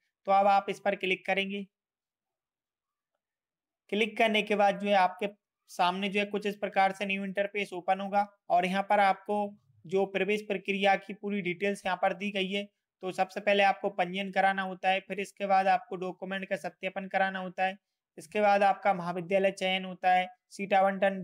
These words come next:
जारी होता है, मेरिट लिस्ट जारी होती है। तो ये सभी डिटेल आपको यहाँ पर दी हैं। इसके बाद शुल्क भुगतान करने के बाद आपका जो है एडमिशन कन्फर्म होता है। तो अब आपको यहाँ पर देख सकते हैं रजिस्ट्रेशन के लिए लिंक यहाँ पर देखने को मिल जाएगी।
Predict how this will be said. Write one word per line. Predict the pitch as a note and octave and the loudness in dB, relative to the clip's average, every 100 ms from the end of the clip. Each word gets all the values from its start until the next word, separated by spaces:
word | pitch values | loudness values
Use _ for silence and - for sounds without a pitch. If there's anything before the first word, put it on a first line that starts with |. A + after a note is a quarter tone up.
| D#3+ | 0
जारी | F3 F3+ | 2 2
होता | G3 F#3 F#3+ | 2 0 0
है, | |
मेरिट | F#3+ F3+ F3 G3 | 0 -4 -8 -6
लिस्ट | G3 - | -8 -4
जारी | G3 F#3+ | 2 2
होती | F#3+ F#3 G3+ | 2 -4 -6
है। | |
तो | F#3+ | -6
ये | A3 | -6
सभी | G#3+ G3+ G#3 | -4 -4 -4
डिटेल | G3+ G#3 G3 | -4 0 2
आपको | F#3 - | 2 0
यहाँ | G3+ F3+ | -2 -2
पर | G3 F3+ | -2 -4
दी | F#3 | -4
हैं। | G3+ G#3+ G#3+ _ F3+ | -6 -8 -12 _ -14
इसके | D#3 G#3+ | -8 0
बाद | G#3 G3+ | 2 2
शुल्क | G#3 G3+ G#3 | -2 -6 -4
भुगतान | G3 F#3+ F#3+ F#3+ | -6 -4 -4 -2
करने | F#3 F#3 F#3+ | -2 -2 -2
के | F#3 | 0
बाद | F#3+ F#3 | 2 4
आपका | F#3 F3+ - F#3 | 2 2 -2 -4
जो | G3 | -2
है | G#3+ G#3+ _ _ _ | -4 -6 _ _ _
एडमिशन | F3+ F3 F#3 F#3 A3 | -2 0 0 -2 -2
कन्फर्म | A#3+ F#3 E3 F3+ F3 | 0 -2 0 -4 -4
होता | F3 F3 E3 | -6 -4 -4
है। | F3 _ _ _ _ | -4 _ _ _ _
तो | F#3 | -4
अब | F#3 G3+ G3+ G#3 | 0 2 4 4
आपको | G3+ G#3 G#3+ | 2 0 -2
यहाँ | F#3 F3+ | -2 0
पर | G3 | 0
देख | F#3 F#3+ | 0 -4
सकते | G3 F#3+ A3 | -6 -10 -4
हैं | G3 | -2
रजिस्ट्रेशन | F3 D#3+ F3+ G3 | -2 -4 -8 -8
के | F#3 G#3 | -6 -6
लिए | G#3 G3+ | -2 -2
लिंक | G3 G3+ - | -2 -6 -8
यहाँ | F3 E3+ | -6 -4
पर | F3+ | -2
देखने | F#3 F#3 F#3+ | -2 -4 -6
को | F#3+ | -8
मिल | F#3+ G3+ | -6 -2
जाएगी। | F#3+ F#3 G3 | 0 0 -4